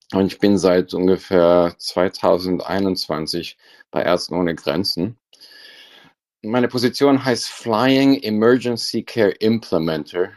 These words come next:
Also wenn man das auf Deutsch übersetzen würde, würde das so etwa bedeuten, dass ich ein beratender Notarzt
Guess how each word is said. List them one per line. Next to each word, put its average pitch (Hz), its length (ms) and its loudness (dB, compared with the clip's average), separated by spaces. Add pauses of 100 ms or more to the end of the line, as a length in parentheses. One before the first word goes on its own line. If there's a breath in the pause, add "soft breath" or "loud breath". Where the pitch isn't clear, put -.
(160)
Also 85 340 -10
wenn 87 140 -8
man 87 100 -4
das 80 140 -6
auf 82 140 -6
Deutsch 90 220 2
übersetzen 80 480 -4
würde, 80 300 0 (500 loud breath)
würde 82 200 0
das 82 160 0
so - 140 2
etwa 85 540 2 (460)
bedeuten, 90 680 0
dass 90 140 -4
ich 95 160 -4
ein 95 160 -4
beratender 98 640 0
Notarzt 90 1300 -2